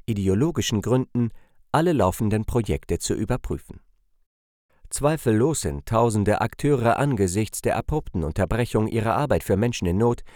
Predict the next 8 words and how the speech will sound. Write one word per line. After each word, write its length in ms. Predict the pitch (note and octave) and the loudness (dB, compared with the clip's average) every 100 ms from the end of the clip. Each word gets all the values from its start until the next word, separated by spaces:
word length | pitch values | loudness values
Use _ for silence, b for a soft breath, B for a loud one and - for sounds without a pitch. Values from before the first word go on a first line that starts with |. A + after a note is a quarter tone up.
| B - | B 2
die 100 | B2 | 2
an 100 | A#2 | 4
Unterernährung 720 | B2+ F3 C3 A#2 A#2+ A2 G#2 | 0 2 2 2 0 0 -2
oder 320 | - G2+ F#2 | 0 0 0
Epidemien 600 | - - F#2 G2 B2 D#3 | -2 0 0 2 2 2
leiden, 400 | G2 G#2 A2 A2+ G#2 - _ _ - | 2 2 2 -2 -4 -14 _ _ 0
aufrichtig 540 | F#2 - D#2 - E2+ | 0 2 -4 -4 -4
verzweifelt. 640 | - A#2 C3+ F#2+ - - | -2 -2 -2 -4 -6 -12